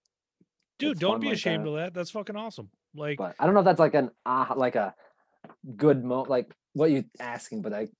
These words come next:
Speaker 2: I think that's it. I don't know.
Speaker 1: That's, that's your experience. And, like,
Speaker 2: Or when I
Speaker 1: there's
Speaker 2: started
Speaker 1: nothing
Speaker 2: up,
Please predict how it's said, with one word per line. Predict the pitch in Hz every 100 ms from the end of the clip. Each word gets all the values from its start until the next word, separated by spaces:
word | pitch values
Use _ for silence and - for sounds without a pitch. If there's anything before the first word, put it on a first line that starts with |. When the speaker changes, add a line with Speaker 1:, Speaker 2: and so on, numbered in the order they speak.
| _
Speaker 2:
I | 214
think | - 151
that's | 139 131
it. | 160 131
I |
don't | 107
know. | 85 82 -
Speaker 1:
That's, | 180 220 - 160
that's | 170 160 180
your | 175 170 165 165
experience. | 147 - 196 170 - -
And, | 143
like, | 135 131
Speaker 2:
Or | 151
when | 165
I | 156
Speaker 1:
there's |
Speaker 2:
started | 170 160 151
Speaker 1:
nothing |
Speaker 2:
up, | 151